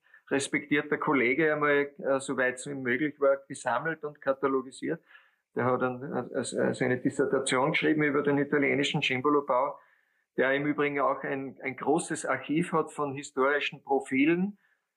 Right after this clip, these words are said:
äh, insbesondere italienische Instrumente, aber auch viele andere haben ja auch ganz charakteristische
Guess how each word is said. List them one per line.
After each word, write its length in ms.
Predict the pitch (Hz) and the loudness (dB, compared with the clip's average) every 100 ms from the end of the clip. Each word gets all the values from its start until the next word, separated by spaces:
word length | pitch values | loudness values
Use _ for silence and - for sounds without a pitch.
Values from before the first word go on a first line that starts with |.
| _ | _
äh, 460 | 131 135 135 143 151 | 0 2 2 -2 -6
insbesondere 580 | 147 - 151 147 147 143 | -4 -2 0 0 0 0
italienische 600 | 143 147 117 143 156 156 | 0 2 2 0 0 -4
Instrumente, 640 | 151 165 143 139 143 147 | -2 -2 0 -2 2 2
aber 240 | 139 135 127 | 4 4 2
auch 80 | - | -2
viele 260 | 147 147 113 | -2 0 0
andere 400 | 131 151 151 135 | -2 0 0 0
haben 160 | 143 | 0
ja 240 | 147 123 151 | 2 2 0
auch 40 | - - | -6 -6
ganz 240 | 143 147 - | -2 -2 -2
charakteristische 1080 | 151 147 143 139 147 151 - 143 151 139 | 0 0 0 -2 -4 -4 -6 -2 0 0